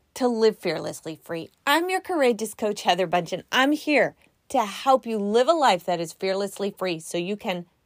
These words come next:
stop hiding, you can show up fully yourself, and you can fulfill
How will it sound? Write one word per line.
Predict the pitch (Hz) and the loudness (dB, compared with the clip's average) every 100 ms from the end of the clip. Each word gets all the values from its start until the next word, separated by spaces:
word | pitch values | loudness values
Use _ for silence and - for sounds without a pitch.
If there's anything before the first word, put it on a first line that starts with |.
| _ | _
stop | - - 214 180 269 | -20 -2 4 4 6
hiding, | 240 202 196 240 _ _ _ _ _ _ - | 4 4 0 -8 _ _ _ _ _ _ -14
you | 190 | -4
can | 214 156 - | -2 -2 -10
show | - - - 233 269 | -8 -2 4 6 6
up | 277 | 4
fully | - 262 262 | 4 4 4
yourself, | 285 269 214 180 - _ _ _ _ - | -2 -4 -4 -6 -8 _ _ _ _ -12
and | 214 190 | -12 -10
you | 180 208 277 277 277 254 | -8 -2 0 2 -2 -6
can | - 302 | -8 -4
fulfill | 302 294 - 214 202 | -4 -6 0 2 2